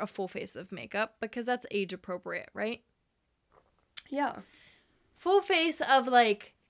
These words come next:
Speaker 1: the Charlotte Tilbury, Tilbury, <laughs> I can't even say it. Charlotte Tilbury?
Speaker 2: Yeah.
Speaker 1: Tilbury?
Speaker 2: Yeah,
Speaker 1: <laughs>
Speaker 2: sure. Whatever.
Speaker 1: Whatever. I can't even, I, I don't even know. Um,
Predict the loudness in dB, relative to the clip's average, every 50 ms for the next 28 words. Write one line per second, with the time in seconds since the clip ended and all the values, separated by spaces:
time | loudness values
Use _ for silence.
0 | _ _ _ _ _ _ _ _ _ _ _ _ _ _ _ _ -10 -2 0 0
1 | 0 0 0 0 0 0 0 0 -4 -6 -8 -10 -10 -6 -2 -2 -2 0 2 4
2 | 6 6 4 2 0 -4 -10 -6 -4 -4 -4 0 0 0 0 -2 _ -8 -6 -2
3 | 0 2 2 4 4 4 4 4 2 0 0 4 10 10 10 10 10 6 4 2
4 | 0 -2 -4 -2 -2 -2 -2 -2 -6 -8 -8 -4 -4 -4 -4 -6 -8 -12 -16 -18
5 | -14 -4 2 6 6 8 8 6 4 2 0 0 2 2 2 2 2 2 2 0
6 | 0 -4 -8 _ _ _ -6 -2 -2 -2 -2 -2 -4 -4 -4 -2 -2 -2 -2 -4
7 | -6 -8 _ _ _ _ _ -14 -12 -10 -10 -10 -6 0 2 2 2 2 0 -4
8 | -12 -10 -8 -6 -4 -4 -4 -6 -10 _ _ _ _ -14 -8 -6 -4 -4 -4 -2
9 | 2 2 2 4 2 0 -2 -6 -12 -14 -14 -8 -8 -6 -2 0 2 2 2 0
10 | -2 -6 -4 2 4 4 6 8 8 8 8 8 6 6 4 4 4 4 4 4
11 | 4 2 0 -4 -6 -4 -4 -6 2 8 12 12 12 12 12